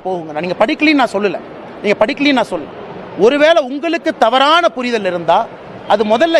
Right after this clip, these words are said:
ஜேர்னலிஸ்ட்டை கிளாரிஃபை பண்ணணும், அது என்னுடைய கடமை. "இல்லண்ணே, நான் படிச்சேன், ஆங்கிலத்துல இருந்துச்சு, கொஞ்சம் கன்ஃபியூஷன் இருக்கு, நான் உங்களுக்கு கொடுக்குறேங்கண்ணா." மூன்று மொழி கொள்கையில நாம் எழுப்பக்கூடிய கேள்விகள் எல்லாம் இமேஜினரி கேள்விகள், அதுல அந்த மாதிரி எதுவுமே இல்லை.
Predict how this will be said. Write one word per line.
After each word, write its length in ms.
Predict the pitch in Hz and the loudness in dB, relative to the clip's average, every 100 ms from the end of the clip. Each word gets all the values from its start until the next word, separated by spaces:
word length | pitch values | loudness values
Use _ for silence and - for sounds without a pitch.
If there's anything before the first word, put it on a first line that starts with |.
| 165 | 2
ஜேர்னலிஸ்ட்டை 540 | 233 349 339 285 262 233 | 4 4 4 0 -2 2
கிளாரிஃபை 360 | 196 208 196 | 2 2 -6
பண்ணணும், 220 | 156 139 | -8 -8
அது 100 | - | 0
என்னுடைய 240 | 208 202 185 | 2 2 2
கடமை. 320 | 185 233 175 - - - - - | 2 0 -2 -12 -16 -16 -14 -2
"இல்லண்ணே, 260 | 240 233 240 | 0 2 4
நான் 180 | 214 | 4
படிச்சேன், 400 | - 269 - 180 - - - | 2 0 0 -2 -2 -16 -2
ஆங்கிலத்துல 460 | 175 254 262 247 220 | -2 0 0 0 0
இருந்துச்சு, 300 | 196 196 247 | 0 -2 0
கொஞ்சம் 240 | 226 214 | 0 2
கன்ஃபியூஷன் 440 | 190 214 233 202 180 | 0 -2 -4 -2 -4
இருக்கு, 220 | 160 170 | -2 0
நான் 200 | 196 269 | 2 2
உங்களுக்கு 360 | 262 214 240 | 0 -4 -4
கொடுக்குறேங்கண்ணா." 380 | 240 226 165 139 - - - - - - | 0 0 0 -6 -14 -18 -16 -18 -16 -2
மூன்று 500 | 180 294 349 330 320 | 4 6 6 2 2
மொழி 240 | 269 240 196 | 2 2 2
கொள்கையில 360 | 214 208 208 | 2 4 2
நாம் 160 | 269 247 | 2 2
எழுப்பக்கூடிய 600 | 208 285 330 - 262 226 208 | 2 2 0 0 0 0 0
கேள்விகள் 480 | 220 262 262 220 254 | 0 0 -2 0 0
எல்லாம் 80 | |
இமேஜினரி 640 | 254 254 339 339 277 233 202 | 2 2 2 2 -2 -2 -2
கேள்விகள், 340 | 180 165 151 - - - - | -4 -4 -8 -10 -10 -10 -6
அதுல 140 | - 233 | 2 2
அந்த 140 | 240 | 4
மாதிரி 260 | 247 330 262 | 2 2 2
எதுவுமே 340 | 226 320 302 | -4 0 0
இல்லை. 220 | 240 180 | 0 -4